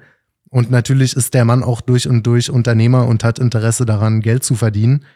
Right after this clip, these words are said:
Und der, der Aufschrei kam natürlich von beiden Seiten. Die einen stören sich am Weltwirtschaftsforum und die anderen stören sich daran, dass sie,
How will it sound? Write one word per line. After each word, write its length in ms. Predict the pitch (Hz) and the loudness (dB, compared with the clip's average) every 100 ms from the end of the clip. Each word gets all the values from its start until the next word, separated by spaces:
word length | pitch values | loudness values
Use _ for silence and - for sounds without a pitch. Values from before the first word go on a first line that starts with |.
| _ _ _ _ _ | _ _ _ _ _
Und 640 | - 120 120 120 - - | -2 2 2 0 -2 -4
der, 180 | 139 143 | -4 -2
der 220 | 127 120 | -2 0
Aufschrei 420 | 127 135 - 123 123 | 2 0 0 0 0
kam 220 | 120 123 | 0 2
natürlich 400 | 120 117 120 - | 2 0 -2 0
von 160 | 113 | 0
beiden 260 | 110 131 156 | 2 2 2
Seiten. 320 | 147 147 151 | 2 2 0
Die 140 | 120 113 | 0 2
einen 180 | 120 | 2
stören 340 | 123 - 120 120 | 0 0 0 0
sich 180 | 123 123 | -2 -2
am 220 | 117 110 | 0 0
Weltwirtschaftsforum 920 | 120 - 131 - 120 - 131 123 127 | 0 0 0 0 -4 -2 -2 0 0
und 120 | 110 | 0
die 100 | 120 | 0
anderen 240 | 117 117 117 | 0 2 0
stören 320 | - 117 117 | 0 0 0
sich 160 | 113 - | -2 -2
daran, 320 | 110 113 113 | -2 0 0
dass 180 | 107 - | -2 -4
sie, 220 | 110 | -4